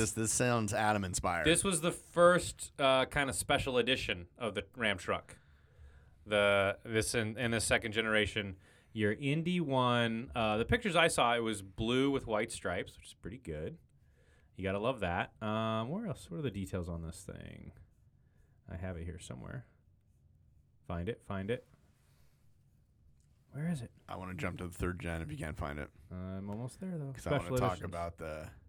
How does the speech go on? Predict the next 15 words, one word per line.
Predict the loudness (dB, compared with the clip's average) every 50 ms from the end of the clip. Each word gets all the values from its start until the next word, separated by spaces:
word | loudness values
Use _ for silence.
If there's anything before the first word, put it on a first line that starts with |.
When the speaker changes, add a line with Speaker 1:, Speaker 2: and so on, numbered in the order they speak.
| _ _ _ _ _ _ _ _ _ _ _ _ _ _ _
Speaker 1:
that | -10 -10 -8 -6
S | -8 -8 -6 -4
R | -4 -4
T | -4 -6 -6 -8
ten. | -6 -6 -6 -6 -8 -8 -10 -8 -6 -2 -2 -2 -2
Speaker 2:
<laughs> | -2 -6 -10 -10 -8
I | -8 -6 -6 -8
know, | -8 -10 -10 -8
you're | -8 -8
dying | -8 -6 -4 -4 -2 -2 -2 -4 -4
Speaker 1:
Yeah, | -6 -6 -6
Speaker 2:
to |
talk | -6 -8 -8 -10 -10
about | -6 -4 -4 -4
Speaker 1:
yeah. | -2 -4 -6